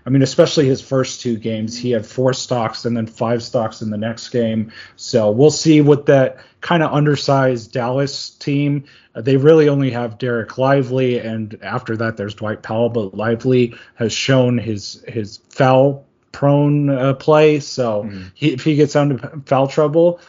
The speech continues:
Speaker 1: then, uh, Xavier Tillman could have an easier time against some of the backup bigs there in Dallas.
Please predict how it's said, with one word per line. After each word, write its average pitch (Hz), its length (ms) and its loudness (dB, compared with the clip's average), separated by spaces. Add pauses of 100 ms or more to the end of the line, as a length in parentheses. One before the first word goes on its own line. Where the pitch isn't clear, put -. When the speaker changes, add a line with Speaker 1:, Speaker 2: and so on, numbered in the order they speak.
(200)
Speaker 1:
then, 120 220 -2
uh, 117 240 -4
Xavier 127 380 2
Tillman 110 440 -8
could 117 340 -4
have 104 200 -8
an 104 120 -4
easier 104 360 -6
time 101 420 -6
against 98 600 -6
some 104 180 -4
of 98 40 -2
the 98 80 -2
backup 95 500 -4
bigs 113 320 0
there 104 220 2
in 104 240 -4
Dallas. 123 680 2